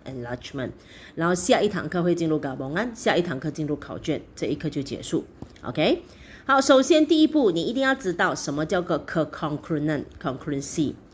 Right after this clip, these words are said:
OK，tentukan sama ada bentuk yang berikut ialah concurrent。什么叫 concurrent 呢？Bentuk yang concurrent mempunyai bentuk dan size yang sama。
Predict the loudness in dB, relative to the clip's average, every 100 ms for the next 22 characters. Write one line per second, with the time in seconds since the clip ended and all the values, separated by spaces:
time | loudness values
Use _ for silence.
0 | -16 -8 -2 0 0 -4 -16 -2 4 6
1 | 6 4 0 0 0 0 -2 -4 -4 -2
2 | -2 -2 -2 -2 -4 -2 -2 2 2 2
3 | 0 -2 0 0 -2 -4 -16 -20 -20 -20
4 | -20 -8 -6 -4 -6 -10 -12 -12 -16 -18
5 | -20 -20 -20 2 6 6 6 2 2 0
6 | 0 0 0 0 -2 -6 -4 2 4 4
7 | 0 0 -2 -2 -4 -4 -2 -2 -2 0
8 | 0 2 2 4 6 4 4 2 2 2
9 | 0 0 -4 -4 -4 -6 -2 -2 -2 -4
10 | -4 -6 -4 -2